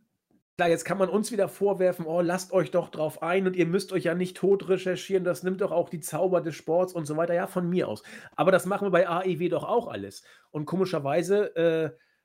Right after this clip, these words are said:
hat man da dann manchmal doch mehr Bock, weil man eben nicht, äh, sieht,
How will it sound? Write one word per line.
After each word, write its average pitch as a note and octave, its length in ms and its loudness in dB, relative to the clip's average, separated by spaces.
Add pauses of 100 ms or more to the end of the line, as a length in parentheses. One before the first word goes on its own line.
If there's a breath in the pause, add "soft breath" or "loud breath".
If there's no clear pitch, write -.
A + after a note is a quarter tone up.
hat D3+ 200 -4
man C#3+ 140 -2
da C3 160 0
dann F#3 340 -2 (640)
manchmal F3+ 340 0
doch A3+ 200 -4
mehr D#3+ 180 2
Bock, - 360 -2
weil D3 360 4
man D#3 200 0
eben D#3+ 280 -2
nicht, - 540 0
äh, B2 320 0 (420)
sieht, C#3+ 480 -2